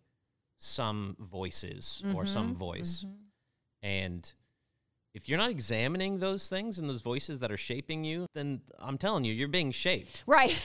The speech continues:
Speaker 1: And
Speaker 2: <laughs> It's
Speaker 1: so
Speaker 2: not like you're not being shaped. <laughs>
Speaker 1: Right. And so I think there's this viewpoint of like, "Well, I'm just hanging out and, you know, like, I guess I could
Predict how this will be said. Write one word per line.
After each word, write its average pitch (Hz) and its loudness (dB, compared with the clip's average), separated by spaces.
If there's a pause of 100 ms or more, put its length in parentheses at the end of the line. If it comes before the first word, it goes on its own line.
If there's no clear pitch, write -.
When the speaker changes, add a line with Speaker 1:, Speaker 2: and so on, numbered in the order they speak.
Speaker 1:
And 151 2
Speaker 2:
<laughs> - -
It's - 0
Speaker 1:
so 302 10
Speaker 2:
not 294 12
like 294 8
you're 277 4
not 247 6
being 254 4
shaped. 208 2
<laughs> - -20
Speaker 1:
Right. 127 6
And 127 2
so 135 4
I 135 -2
think 160 -4
there's 123 2
this 113 -2
viewpoint 113 -2
of 90 -6
like, 101 -6
"Well, 277 4
I'm 269 0
just 277 -2
hanging 175 -2
out 185 0
and, 135 0
you 262 -6
know, 151 2
like, 165 -2
I 294 -6
guess 247 -4
I 170 -6
could 127 -6